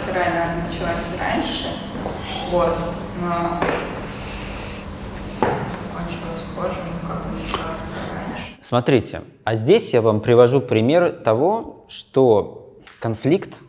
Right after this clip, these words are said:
Speaker 2: который я определил таким вот образом, не, это не эквивалентно, наличие такого рода конфликта между транзакциями не эквивалентно тому, что не существует сериальной истории для них.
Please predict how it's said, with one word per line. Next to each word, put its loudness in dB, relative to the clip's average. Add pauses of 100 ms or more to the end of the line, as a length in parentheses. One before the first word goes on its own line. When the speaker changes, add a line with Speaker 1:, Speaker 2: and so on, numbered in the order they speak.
(160)
Speaker 2:
который 4
я 6
определил 2 (440)
таким -4
вот -2
образом, -2 (1400)
не, 6
это 2
не 2
эквивалентно, 4
наличие 6
такого 4
рода 4
конфликта -2
между 0
транзакциями 0
не 4
эквивалентно 4
тому, 6
что 0
не 4
существует -2
сериальной 4
истории 0
для -8
них. -10